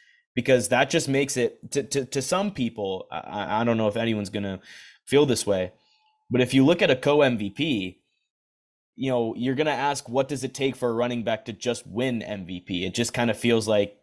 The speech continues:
you just threw him in there just so people can feel satisfied with Christian McCaffrey getting M V P, but I just don't think a co-M V P would make any sense.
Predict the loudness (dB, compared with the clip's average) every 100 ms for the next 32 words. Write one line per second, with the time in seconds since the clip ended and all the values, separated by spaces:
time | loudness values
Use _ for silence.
0 | -10 -6 -4 -4 0 2 2 2 0 0
1 | 0 0 -4 -6 -4 -4 -2 -6 -6 -8
2 | -10 _ _ _ _ -2 0 2 2 2
3 | 2 2 2 -2 -4 -4 -4 -6 -2 -2
4 | -2 -4 -6 -6 -6 0 2 2 2 2
5 | 0 0 0 0 0 -2 -8 _ 0 2
6 | 0 0 0 -2 -4 -2 -2 -2 -4 -8
7 | -8 -6 -6 -6 -8 -8 -6 -4 -2 -4